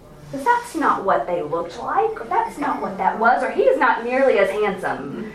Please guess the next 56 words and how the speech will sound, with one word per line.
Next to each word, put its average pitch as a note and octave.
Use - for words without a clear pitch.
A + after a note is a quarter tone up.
as G3+
I G3+
thought G3
he F3+
was, F3+
or G#3
he's A3
more G#3
handsome C#3+
than C3+
I -
thought. -
You F#4
know, A#3
we, C#4
we A#3+
all C4
are F3
doing B3
that, E3
but F#3+
a F3+
visual C4+
learner C4
is F#3
doing F#3+
that -
to F#3
the F3
extreme. E3+
And A#3+
so A#3+
as G#3+
you're D4+
telling D#4
a B3
story, D4+
they're C#4
gonna C#4
have A#3
seen G3
in B3+
their B3
mind A#3
that F#3+
there G#3+
was, F#3+
uh, E3
you E3+
know, E3
Jesus A#3+
was G#3+
sitting B3+
on A3+
the G3
mountain F#3+